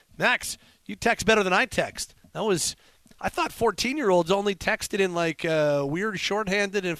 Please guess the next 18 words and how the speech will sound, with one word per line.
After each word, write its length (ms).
and, 220
and 320
emojis 600
that 120
mean 260
different 360
things. 500
I 80
thought 220
that, 160
and, 140
and, 360
and 260
memes. 380
That's 160
what 80
I 140
thought 260